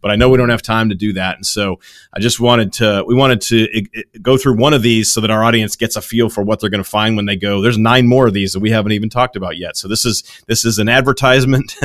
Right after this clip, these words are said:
<laughs> for the top ten C I C D because you saw one. Now you can go absorb the other nine.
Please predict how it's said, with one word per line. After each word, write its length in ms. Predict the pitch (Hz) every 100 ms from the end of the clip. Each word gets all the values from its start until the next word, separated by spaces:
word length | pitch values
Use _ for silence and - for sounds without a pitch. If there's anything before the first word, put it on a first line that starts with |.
| 123
<laughs> 140 | 127
for 120 | 120
the 100 | 107
top 240 | 101 117 -
ten 180 | 117
C 200 | 107 120
I 80 | 117
C 200 | 107 104
D 160 | 101 117
because 320 | 95 - 92
you 80 | 92
saw 240 | - 110
one. 320 | 107 127 156 160 _ _ _ _
Now 100 | 98
you 100 | 104
can 80 | 98
go 160 | 104
absorb 420 | 95 90 101 98
the 140 | 87 78
other 240 | 95 85
nine. 480 | 85 85 85 80 76